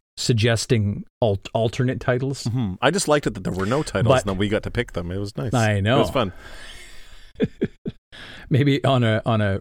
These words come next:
Speaker 1: on a reprint of, uh, of, uh, Edge Dancer, uh,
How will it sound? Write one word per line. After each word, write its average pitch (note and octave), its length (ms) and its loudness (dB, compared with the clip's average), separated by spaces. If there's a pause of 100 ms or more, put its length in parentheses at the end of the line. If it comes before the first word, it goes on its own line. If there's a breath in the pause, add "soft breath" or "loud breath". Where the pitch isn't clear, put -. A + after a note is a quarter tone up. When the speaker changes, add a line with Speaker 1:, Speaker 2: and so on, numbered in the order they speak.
(100)
Speaker 1:
on A2+ 160 0
a G2+ 80 0
reprint G#2+ 520 0
of, G2 260 -4
uh, G2 200 0 (1120)
of, A#2+ 320 2
uh, B2+ 140 4
Edge A#2 320 2
Dancer, A2 380 2
uh, G2 340 0